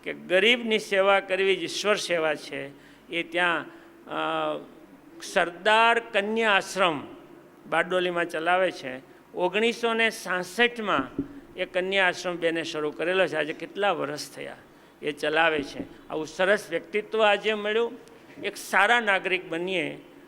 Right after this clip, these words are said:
તો મને એવું લાગે છે કે આપણે એક રેસ-, રાષ્ટ્રને વધુ રામ રાજ્ય તરફ લઈ જશું. અને છેલ્લે થર્સડે થોટની એક્શન,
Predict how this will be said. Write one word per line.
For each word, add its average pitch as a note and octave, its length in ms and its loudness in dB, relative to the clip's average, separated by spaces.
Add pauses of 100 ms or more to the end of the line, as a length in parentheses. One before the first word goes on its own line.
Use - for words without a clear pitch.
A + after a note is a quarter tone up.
તો E3 100 0
મને E3 140 0
એવું E3+ 120 4
લાગે E3 300 6
છે F#3+ 200 0
કે E3+ 80 -2
આપણે D#3+ 240 2
એક C#3 100 -4
રેસ-, D3+ 320 -2
રાષ્ટ્રને D#3+ 480 -2
વધુ D#3+ 480 2
રામ E3+ 260 4
રાજ્ય E3 300 0
તરફ D#3 320 -2 (100)
લઈ C#3+ 160 -6
જશું. C3+ 440 -10 (380)
અને D3+ 200 -8
છેલ્લે F3+ 560 2 (420)
થર્સડે G3 400 0
થોટની F3+ 420 -2
એક્શન, F3+ 520 2